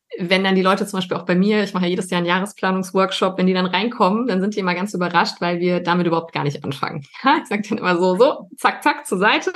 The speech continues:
Also klar, wir reflektieren jetzt. Ähm,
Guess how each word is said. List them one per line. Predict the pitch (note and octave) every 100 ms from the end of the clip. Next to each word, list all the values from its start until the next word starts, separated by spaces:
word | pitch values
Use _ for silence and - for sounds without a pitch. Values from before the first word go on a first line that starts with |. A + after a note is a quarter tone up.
| F4+
Also | - G3+ F#3+
klar, | - A#3+ C#4
wir | G#3
reflektieren | F#3+ G3 F#3+ F3+ A3+ D4
jetzt. | D#4+ E4+ - - - - -
Ähm, | G#3+ G#3+ G#3